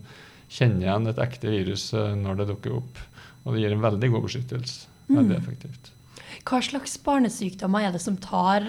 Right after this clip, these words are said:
Speaker 2: flest liv da, i utviklingsland?
Speaker 1: Ehm, vi kan snakke om tre hovedgrupper. Det ene er, ehm, dem som skjer ved fødsel, og kanskje da spesielt, eh,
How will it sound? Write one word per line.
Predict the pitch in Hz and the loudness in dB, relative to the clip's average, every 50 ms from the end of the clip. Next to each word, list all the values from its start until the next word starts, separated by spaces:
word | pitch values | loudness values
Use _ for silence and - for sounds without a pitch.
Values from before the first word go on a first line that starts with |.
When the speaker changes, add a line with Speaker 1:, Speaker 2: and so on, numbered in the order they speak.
| 240 262 254 | 0 -2 -2
Speaker 2:
flest | - - - 254 - - - - - - | -2 -4 -8 -8 -8 -8 -12 -12 -6 -4
liv | 226 220 233 254 294 320 | -2 0 0 0 0 0
da, | 320 302 | -2 0
i | 294 269 262 262 240 | 0 0 0 0 -2
utviklingsland? | 226 - 214 190 - 208 196 196 - 254 269 285 - - - - - - - - - - - - - - - - - - - - - - - - - - - - - - - - - | -4 -6 -8 -4 -2 0 -2 0 0 0 -2 -2 -4 -8 -20 -20 -20 -20 -20 -20 -20 -20 -20 -20 -20 -20 -20 -20 -20 -20 -20 -20 -20 -20 -20 -20 -20 -20 -20 -20 -20 -20 -10 0 4
Speaker 1:
Ehm, | 120 117 120 123 123 127 127 127 127 127 127 127 127 127 127 - - - - | 6 8 8 10 10 10 10 10 8 8 8 6 6 4 2 -2 -8 -6 -4
vi | - 120 | 0 2
kan | 143 143 131 | 2 2 2
snakke | 127 135 127 123 123 - 143 135 | 4 4 2 2 2 2 2 2
om | 135 139 135 127 - | 2 2 0 -2 -2
tre | - - 110 113 123 | 0 2 4 6 6
hovedgrupper. | 123 131 135 104 98 95 95 95 95 92 - - 139 147 160 156 135 | 6 6 6 4 2 -2 -2 -2 -4 -4 -2 0 2 4 4 4 4
Det | 123 127 120 110 | 4 4 4 4
ene | 98 101 113 127 | 4 2 2 2
er, | 123 113 107 107 107 107 107 | 2 2 2 2 2 2 2
ehm, | 107 110 107 110 110 104 98 - - | 2 2 2 2 0 -2 -4 -6 -6
dem | - 110 104 101 95 | -4 -2 -2 -2 -2
som | - - - 113 110 107 107 107 | -4 -2 -2 -2 0 0 0 -2
skjer | 104 - 107 98 98 101 101 | -2 0 0 0 0 0 -2
ved | 101 - | -4 -4
fødsel, | 101 98 - - - 143 151 160 147 | -6 -6 -6 -2 0 2 2 4 4
og | 120 113 113 113 113 113 110 107 | 4 4 4 4 4 2 2 0
kanskje | 113 104 101 - 107 | 0 -2 -2 -2 -2
da | 104 98 | -2 -2
spesielt, | - - 101 - - 104 98 95 - - - - | -4 -4 -4 -4 -4 -4 -6 -6 -8 -8 -6 -4
eh, | 107 104 104 101 104 | -2 0 0 0 0